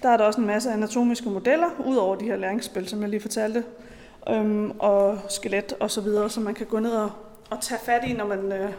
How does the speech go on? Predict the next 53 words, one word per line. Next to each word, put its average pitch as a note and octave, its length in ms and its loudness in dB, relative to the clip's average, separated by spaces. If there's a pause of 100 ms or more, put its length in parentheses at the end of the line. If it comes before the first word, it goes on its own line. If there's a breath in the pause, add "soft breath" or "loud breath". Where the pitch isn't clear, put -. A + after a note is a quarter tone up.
(140)
har A3+ 80 -4
brug A3+ 180 2
for A#3 100 0
det G#3 140 0
i - 20 -2
sin F#3+ 160 -4
undervisning. F3+ 500 -10 (1120 loud breath)
Øh, A3+ 220 6
det A3+ 80 -4
her, F#4 180 10
det D4 220 6
er E3 220 6 (200 loud breath)
så - 160 0
det, G3+ 180 0
vi A3 40 2
kalder F3+ 220 -2
for G#3 120 -12
Simlab F3+ 340 -6
to. G4 340 0 (420)
Og G#3+ 140 6
i A3 40 6
Simlab G#3+ 340 4
to, D4+ 220 6
der C#4+ 220 8
er E3 160 6
der E3 180 -2 (140)
også - 240 -2
fire C#4 220 4
senge, B3+ 280 4
ligesom B3 240 4
der F#3+ 80 0
var F#3+ 120 0
inde G#3+ 160 2
i - 20 4
Simlab F#3+ 360 -2
et. G3 180 -4 (540 loud breath)
Øhm, F#3+ 600 4
og G3 80 2
der F#3+ 60 0
ligger G3 180 2
dukker G#3+ 280 4
i G#3 120 2
de G#3 100 0
tre D#4 200 4
af A#3 100 4
sengene, F#3+ 320 0 (200)
og A3 100 -6
så A3 60 -4
er G#3+ 40 0
der G#3 60 0
en G#3 60 -2
tom G#3 220 -6
seng, - 260 -10